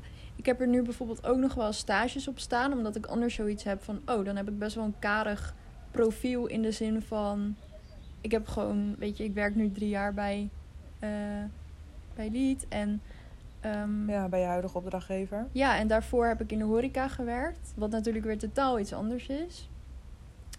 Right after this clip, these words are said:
Speaker 1: En daarvoor zijn het eigenlijk alleen maar stages geweest tot nog toe. Dus dan denk ik, als ik dat allemaal weghaal, dan voelt het,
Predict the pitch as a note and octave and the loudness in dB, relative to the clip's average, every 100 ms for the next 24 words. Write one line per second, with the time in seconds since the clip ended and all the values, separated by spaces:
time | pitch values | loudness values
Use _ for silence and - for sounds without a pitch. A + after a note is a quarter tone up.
0 | - - B3 A#3 A#3 - D4 C4+ G3+ A3 | -6 2 6 8 6 2 2 2 2 0
1 | - A#3 A#3 G#3+ A3+ A3 G#3 - C#4 C4+ | -2 -4 -4 -2 -2 0 -2 0 0 2
2 | C4 G#3 - G3+ G#3 - G#3+ G3+ - - | 0 -6 -4 -4 -4 -6 -6 -6 -6 -8
3 | A3 A3 - - - - - A#3+ A#3+ A#3+ | -8 -10 -14 -18 -18 -8 -2 2 2 0
4 | - B3 A#3+ A#3+ B3+ B3+ A3+ A#3 D#4+ - | 0 0 0 0 2 2 2 2 2 2
5 | G#3 G3 G3 G#3 - - - - - - | 0 0 -2 -6 -10 -16 -16 -16 -18 4
6 | A#3 A3+ G#3+ G#3 G#3 - C4+ C4 | 6 8 6 2 -2 -2 -2 -2